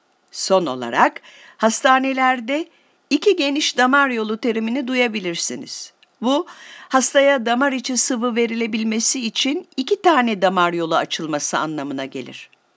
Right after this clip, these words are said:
Bu sayede sıvı hastaya daha çabuk etki eder ve hastanın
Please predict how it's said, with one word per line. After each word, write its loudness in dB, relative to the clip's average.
Bu 4
sayede 4
sıvı -2
hastaya 0
daha 0
çabuk -2
etki 2
eder 0
ve 4
hastanın 0